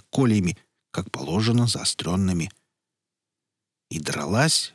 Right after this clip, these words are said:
вся эта свора с обычным сталкером. Грязный, небритый, нечёсанный и наверняка вшивый, сталкер уверенно и весьма профессионально дрался против десятков мутантов.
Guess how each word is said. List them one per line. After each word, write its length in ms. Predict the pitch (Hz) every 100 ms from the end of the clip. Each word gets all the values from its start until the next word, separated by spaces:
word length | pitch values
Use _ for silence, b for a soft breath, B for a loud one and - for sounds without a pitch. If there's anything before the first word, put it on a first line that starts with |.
| -
вся 320 | - - 107
эта 320 | - 98 -
свора 640 | - - 101 156 120 76 - _ _ _ _ _ _ _
с 140 | - -
обычным 600 | - - 127 - - 113
сталкером. 800 | 117 - - - - - 95 - - _ _ _ _ _ _ _ _ _ _ _ _
Грязный, 760 | - - 113 123 110 110 113 104 -
небритый, 640 | 101 110 123 127 - 110 95
нечёсанный 960 | 80 95 120 143 123 - 104 98 82 - -
и 100 | 110
наверняка 640 | 95 85 82 90 - 101
вшивый, 600 | - - - 131 120 85
сталкер 680 | - - - 117 123 - 107
уверенно 560 | 104 101 123 120 120
и 40 | 107
весьма 440 | 104 104 - 120
профессионально 880 | 113 117 - 107 - 110 117 120 110
дрался 460 | 85 92 110 107 95
против 400 | - 104 107 92
десятков 800 | 82 87 - 98 - - 95 -
мутантов. 720 | 101 - - - - -